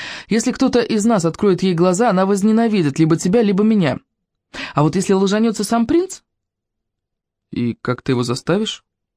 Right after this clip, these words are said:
Свяжешь и пытками вытянешь из него признание?" Эва послушает, теряя сознание от его криков и стонов, но только минутку, а потом оттолкнёт тебя, упадёт в объятия несчастного мученика, и будут они жить долго и счастливо.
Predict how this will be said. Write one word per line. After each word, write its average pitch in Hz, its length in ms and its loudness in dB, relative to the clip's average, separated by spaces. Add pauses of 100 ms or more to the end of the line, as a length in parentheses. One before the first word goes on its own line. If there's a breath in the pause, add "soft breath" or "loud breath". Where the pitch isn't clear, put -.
(300)
Свяжешь 196 540 -2
и 139 60 2
пытками 180 520 0
вытянешь 190 540 0
из 170 80 0
него 180 200 0
признание?" 196 540 -2 (1200)
Эва 302 220 0
послушает, 262 680 -2
теряя 214 360 0
сознание 190 460 0
от 165 80 -8
его 175 160 2
криков 185 460 -4
и 165 60 2
стонов, 214 520 -2
но 139 140 0
только 147 320 0
минутку, 262 460 0
а 127 60 0
потом 240 360 0
оттолкнёт 156 500 0
тебя, 196 320 0
упадёт 180 360 0
в 160 40 2
объятия 151 340 0
несчастного 139 460 -2
мученика, 285 520 0
и 139 80 2
будут 175 280 -2
они 320 500 0
жить 202 240 -2
долго 269 280 0
и 277 40 0
счастливо. 269 420 -4